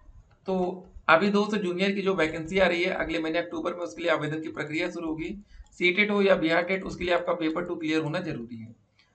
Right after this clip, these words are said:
नहीं ज-, क्लियर है तो आपको मौका नहीं मिलेगा। तो दोस्तों video के अंत में Super Tet दो हज़ार तेईस का result जारी करने का लक्ष्य अठारह सितंबर तक रखा गया था, पर अब तक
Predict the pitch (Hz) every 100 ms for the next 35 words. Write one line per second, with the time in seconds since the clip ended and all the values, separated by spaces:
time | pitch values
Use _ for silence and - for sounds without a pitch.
0 | _ - 160 196 196 - - - 175 190
1 | 196 196 165 156 151 143 170 139 120 117
2 | 117 - 175 180 214 233 233 214 208 208
3 | 220 220 190 196 208 - - - - 185
4 | 208 220 214 196 190 190 196 196 196 196
5 | 190 180 190 196 165 160 190 180 175 180
6 | 170 170 - 190 220 - - _ - 160
7 | 156 175 202 196 190 180 190 190 185 170
8 | 185 180 175 185 185 196 - 165 - 147
9 | 131 -